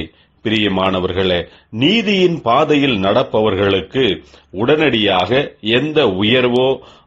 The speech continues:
வளர்ச்சியோ ஆசீர்வாதமோ இல்லாமல் இருக்கக்கூடும். ஆனாலும் அவர்கள் நிதானமாக உறுதியாக நின்று உயர்ந்த இடத்தை அடைவார்கள். ஆனால் துன்மார்க்கரோ எந்த இடத்தில்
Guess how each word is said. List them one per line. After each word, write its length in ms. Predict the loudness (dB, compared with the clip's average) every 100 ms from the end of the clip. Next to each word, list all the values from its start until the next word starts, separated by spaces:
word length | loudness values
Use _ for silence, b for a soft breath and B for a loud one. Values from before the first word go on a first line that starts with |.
| -6 -2
வளர்ச்சியோ 680 | 2 2 0 -2 2 2 2 -2 -4
ஆசீர்வாதமோ 960 | 0 0 0 0 2 0 0 0 0 -2 -4 B B -4
இல்லாமல் 560 | 0 0 2 0 0 0
இருக்கக்கூடும். 800 | 0 0 -2 -2 -2 -2 -2 -8 b b b _
ஆனாலும் 600 | 0 0 2 2 2 0 -4 b b -6
அவர்கள் 480 | -2 0 0 0 0
நிதானமாக 840 | -2 0 2 2 2 0 0 0 0 0 -4 -6
உறுதியாக 840 | 0 2 2 4 4 4 2 0
நின்று 460 | 0 0 0 0 0 -4 b b b -4
உயர்ந்த 540 | 0 4 4 2 0
இடத்தை 480 | 0 2 0 0 -2 -2
அடைவார்கள். 800 | -2 0 2 2 0 0 -2 -4 -6 b b b -4
ஆனால் 440 | -2 2 2 2
துன்மார்க்கரோ 760 | 0 0 2 0 0 0 2 2 0 b b b -2
எந்த 300 | 0 0 0 2
இடத்தில் 640 | 2 2 0 -2 -2